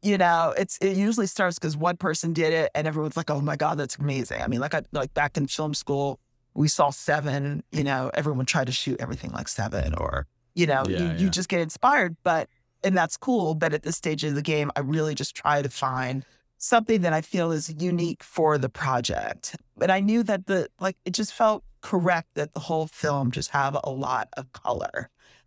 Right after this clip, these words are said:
Speaker 1: and lots of richness, which is just inherent in New Orleans. Again, if this was shot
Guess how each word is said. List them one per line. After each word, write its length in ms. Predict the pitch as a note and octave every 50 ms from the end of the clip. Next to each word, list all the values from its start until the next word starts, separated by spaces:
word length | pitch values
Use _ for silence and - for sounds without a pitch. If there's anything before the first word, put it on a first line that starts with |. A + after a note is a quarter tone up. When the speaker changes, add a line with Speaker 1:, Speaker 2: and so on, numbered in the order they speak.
| _ _ -
Speaker 1:
and 120 | E3 D#3+ D#3+
lots 280 | D#3 D3 D3 - -
of 80 | E3 D#3
richness, 520 | D3+ E3 D#3 - - - C#3+ C#3+ C#3 -
which 160 | E3 E3 -
is 120 | D3+ C#3 -
just 180 | D#3 D3+ - -
inherent 580 | - D3 C#3+ D3+ D#3+ D#3 D3 C#3 C3+ C3+ A#2+ - -
in 200 | D3+ D3 C#3+ C#3
New 140 | C#3 C#3 C3+
Orleans. 520 | C#3 C#3 C3+ C3+ C3 C3 C3 C3 C3 - -
Again, 260 | C3+ C#3 D#3 C#3 C3
if 140 | C3 C3 -
this 160 | D3+ - -
was 80 | D#3 D#3
shot 460 | - - D3+ C3+ C3+ C3 C3 B2